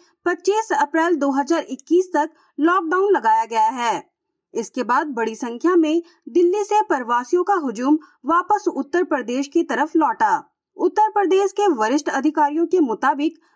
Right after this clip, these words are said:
बीस अप्रैल दो हज़ार इक्कीस को करीब एक लाख प्रवासी श्रमिक राज्य में लौटे हैं।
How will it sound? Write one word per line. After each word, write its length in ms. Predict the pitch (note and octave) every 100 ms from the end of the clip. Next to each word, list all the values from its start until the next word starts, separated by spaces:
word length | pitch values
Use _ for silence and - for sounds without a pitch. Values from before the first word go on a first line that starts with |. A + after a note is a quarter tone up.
| _
बीस 380 | A3+ D#4+ G#4 G#4
अप्रैल 360 | F4+ F#4 G4
दो 200 | E4+ B3
हज़ार 280 | C4+ B3+ C4+ -
इक्कीस 420 | G#3+ - F#4 F#4
को 240 | C#4 D4+ E4+ _ _ -
करीब 280 | F#4 F#4+ -
एक 320 | D4+ F#4+ F#4+
लाख 220 | D4+ E4 E4
प्रवासी 440 | C#4 A#3+ A#3+ E4+
श्रमिक 400 | F4+ D4+ A3 C#4
राज्य 320 | B3 B3+ C#4+ E4+
में 160 | F4+
लौटे 300 | F4 A3+ A3
हैं। 440 | A#3+ B3+ G#3+ D3